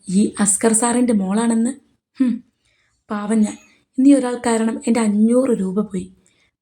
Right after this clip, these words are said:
പാച്ചു ചുണ്ടു ചുളുക്കി പറഞ്ഞത് കേൾക്കെ ഐറ നെറ്റി ചുളിച്ചു. "ഞാൻ അസ്കർ സാറിൻ്റെ മോളാണെന്ന് പറഞ്ഞിരുന്നേ നിങ്ങൾ അഞ്ഞൂറ് രൂപ പോവില്ലായിരുന്നോ?"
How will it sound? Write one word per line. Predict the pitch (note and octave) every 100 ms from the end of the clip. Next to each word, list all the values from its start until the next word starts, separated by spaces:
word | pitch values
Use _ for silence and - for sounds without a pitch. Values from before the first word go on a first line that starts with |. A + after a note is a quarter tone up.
| _
പാച്ചു | C#4+ C#4+ C#4+ C#4+ C#4+
ചുണ്ടു | - A#3 A#3
ചുളുക്കി | C#4+ C4 B3 B3
പറഞ്ഞത് | A#3+ G3+ F#3+ G#3
കേൾക്കെ | A#3 A3 G#3+ G#3+ - -
ഐറ | F#3 G3 G#3 -
നെറ്റി | F3+ - A3+
ചുളിച്ചു. | A3+ F3+ - G#3+ _ _ _ _ _ _ _ _ _
"ഞാൻ | A#3 A#3+ C4 C#4+
അസ്കർ | D4 - C#4+
സാറിൻ്റെ | C#4 C#4 C#4 C4+ C4+
മോളാണെന്ന് | B3+ A#3+ B3 A#3+ A#3+
പറഞ്ഞിരുന്നേ | A#3 A3+ A#3 A3+ A3 A3 - _ _ _ _ C4+
നിങ്ങൾ | C4+
അഞ്ഞൂറ് | B3+ G#3+ A3 B3
രൂപ | B3 A#3 A3 -
പോവില്ലായിരുന്നോ?" | - B3 A#3+ G3+ F#3+ F#3+ F#3